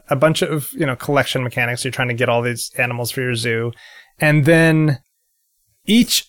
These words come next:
animal is, produces currency, but it has a timer before it falls asleep. And once it falls asleep, it stops producing currency. And so that's the, the thing where it sort of quest-, of questionable eth-, ethical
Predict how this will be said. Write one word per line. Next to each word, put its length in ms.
animal 580
is, 600
produces 540
currency, 520
but 160
it 80
has 220
a 60
timer 420
before 260
it 80
falls 240
asleep. 400
And 160
once 140
it 60
falls 160
asleep, 240
it 60
stops 300
producing 360
currency. 560
And 180
so 180
that's 340
the, 360
the 160
thing 240
where 140
it 140
sort 140
of 280
quest-, 460
of 200
questionable 500
eth-, 360
ethical 640